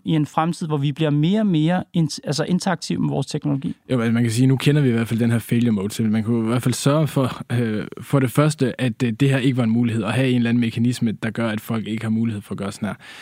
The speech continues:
Speaker 2: Men igen, så har du også en del af befolkningen, som aktivt opsøger sådan nogle ting her, som gerne vil prøve sådan det nyeste af det nye inden for stoffer, øh, som bare gerne,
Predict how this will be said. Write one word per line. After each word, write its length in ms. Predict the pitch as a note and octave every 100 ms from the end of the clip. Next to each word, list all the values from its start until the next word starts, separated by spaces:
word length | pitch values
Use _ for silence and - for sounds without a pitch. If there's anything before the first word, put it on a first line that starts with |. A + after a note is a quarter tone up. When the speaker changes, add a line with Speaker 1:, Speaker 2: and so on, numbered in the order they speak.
| - - -
Speaker 2:
Men 160 | C3+
igen, 260 | C3 C#3+ D3+
så 120 | D#3
har 120 | D3+
du 140 | C#3+ C#3
også 140 | D3+
en 60 | C#3
del 140 | C#3
af 60 | A#2
befolkningen, 600 | A2+ C#3 C3+ B2+ A#2+ A#2
som 180 | - A#2
aktivt 320 | B2+ - B2+
opsøger 340 | C#3+ - B2+
sådan 120 | A2+
nogle 120 | A#2+ A#2
ting 200 | B2+ A#2
her, 80 |
som 200 | A2+ A#2+
gerne 220 | A#2 C3+ D3+
vil 80 | B2+
prøve 360 | C3 B2+ C3
sådan 240 | B2+ A#2 G#2+ - - - D#3
det 100 | D3
nyeste 460 | D3+ E3 D#3 -
af 60 | A#2+
det 80 | A#2+
nye 240 | B2+ C3
inden 140 | A#2+
for 180 | A#2+ A#2+
stoffer, 460 | A2+ - B2+ C3 A#2
øh, 600 | A2 A#2 A2 G#2+ G#2+ A2+
som 240 | - B2+
bare 180 | C3+ C#3
gerne, 300 | C#3+ C#3+